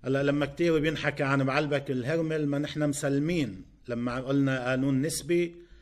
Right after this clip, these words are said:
أن هناك فئات شعبية سيكون لها حاصل انتخابي ويكون لها نواب في المجلس النيابي من خارج لائحتنا. النقاش هو في العدد،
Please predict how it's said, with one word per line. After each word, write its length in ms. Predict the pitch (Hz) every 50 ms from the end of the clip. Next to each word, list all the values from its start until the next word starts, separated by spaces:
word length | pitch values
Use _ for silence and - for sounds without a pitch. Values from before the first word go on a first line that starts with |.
| - - - _ _ - -
أن 140 | 139 143 143
هناك 500 | 143 139 143 143 151 165 175 175 165 -
فئات 480 | - 147 143 143 160 165 156 151 151
شعبية 680 | - - 151 127 135 127 139 156 156 156 156 156 156 160
سيكون 540 | - - 139 131 131 127 - 156 147 143
لها 220 | 151 160 143 135 127
حاصل 440 | - - 143 151 151 - 151 135 135
انتخابي 800 | 135 131 - 139 131 - 156 160 165 151 165 175 180 190 190 - - - - - - - - - - - -
ويكون 440 | - 139 156 170 170 170 185 202 202
لها 260 | 190 202 190 170 180
نواب 360 | 170 165 160 160 175 175 170
في 140 | 165 - -
المجلس 540 | 147 147 151 165 151 131 147 147 139 - 143
النيابي 500 | 135 135 135 139 143 151 165 156 170 160
من 160 | 147 151 143
خارج 380 | 143 - 156 151 147 139 117 123
لائحتنا. 720 | 131 123 127 123 113 - 131 123 - - 107 92 92 - - - - - -
النقاش 520 | 139 143 147 139 143 156 151 151 147 -
هو 140 | 143 135 120
في 80 | - -
العدد، 380 | 120 110 110 117 - - -